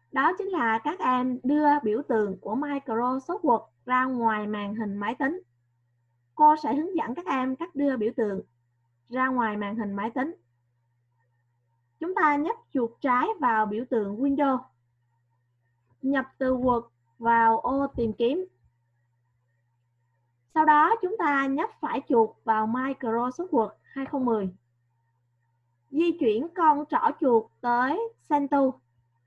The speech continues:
và chọn Desktop để tiến hành đưa biểu tượng của Microsoft Word ra ngoài màn hình máy tính. Các em quan sát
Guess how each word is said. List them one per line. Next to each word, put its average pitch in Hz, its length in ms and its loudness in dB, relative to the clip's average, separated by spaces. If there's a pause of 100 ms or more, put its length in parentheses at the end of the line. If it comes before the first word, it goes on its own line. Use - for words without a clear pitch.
(580)
và 233 300 2
chọn 202 480 2
Desktop 285 720 2 (220)
để 214 160 -6
tiến 311 240 -4 (100)
hành 226 280 -2
đưa 277 180 0
biểu 233 220 -2
tượng 202 280 -2 (180)
của 214 140 -4
Microsoft 269 760 -4
Word 226 200 0 (160)
ra 254 140 0
ngoài 226 340 -2
màn 208 220 -6
hình 208 180 -4
máy 202 160 -6
tính. 277 220 -4 (2250)
Các 339 100 -6
em 285 300 4
quan 269 240 -2
sát 294 320 -4